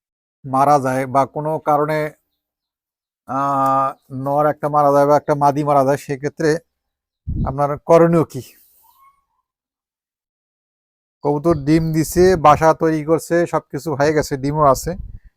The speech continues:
এমতো অবস্থায় একটা নর কোথাও occurrence বা কোথাও দুর্ঘটনায় অ্যাক্সিডেন্ট হইছে বা মারা গেছে বা এক জায়গায় চলে গেছে বা এক জায়গায় কেউ আটকাইছে, সেক্ষেত্রে করণীয় কি? সেক্ষেত্রে একই সময় যে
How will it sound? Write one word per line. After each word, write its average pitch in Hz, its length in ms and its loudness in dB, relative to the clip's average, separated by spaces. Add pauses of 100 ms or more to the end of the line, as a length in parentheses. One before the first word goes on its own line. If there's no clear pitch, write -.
(440)
এমতো 147 380 0
অবস্থায় 156 380 0
একটা 156 240 -4
নর 147 360 2
কোথাও 143 460 0 (560)
occurrence 139 500 -2
বা 139 160 2
কোথাও 143 320 -2
দুর্ঘটনায় 135 480 -4
অ্যাক্সিডেন্ট 135 380 -10
হইছে 147 260 -12 (640)
বা 123 120 -2
মারা 135 280 2
গেছে 131 240 -4
বা 135 120 -2
এক 123 100 -4
জায়গায় 135 200 -4
চলে 139 280 -4
গেছে 131 200 -6
বা 135 100 -2
এক 117 80 -4
জায়গায় 131 400 -6
কেউ 147 140 -6
আটকাইছে, 131 540 -4 (160)
সেক্ষেত্রে 156 600 -8
করণীয় 143 420 -4
কি? 127 160 -16 (1120)
সেক্ষেত্রে 170 500 -2
একই 170 440 0
সময় 147 380 0
যে 143 120 -4